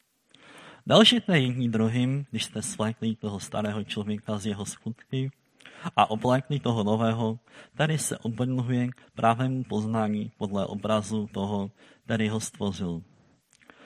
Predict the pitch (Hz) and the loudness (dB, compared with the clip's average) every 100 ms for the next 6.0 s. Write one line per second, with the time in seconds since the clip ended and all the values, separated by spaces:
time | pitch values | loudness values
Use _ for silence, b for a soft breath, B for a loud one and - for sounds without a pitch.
0 | B 262 - 127 107 101 107 87 90 120 | B -2 0 0 0 0 0 0 -2 -4
1 | 135 _ B B _ _ b 90 - 113 | -4 _ B B _ _ b -2 0 -2
2 | - _ _ _ B B - 117 - 139 | -4 _ _ _ B B -4 -2 -4 -8
3 | - - - 85 101 117 113 110 - 113 | -8 -6 -6 -6 -6 -6 -6 -8 -8 -4
4 | 107 101 _ b b - 110 113 110 110 | -4 -4 _ b b 6 8 8 6 4
5 | 107 107 _ - - - 120 - 123 113 | 4 -6 _ -16 -12 -8 -8 -8 -10 -10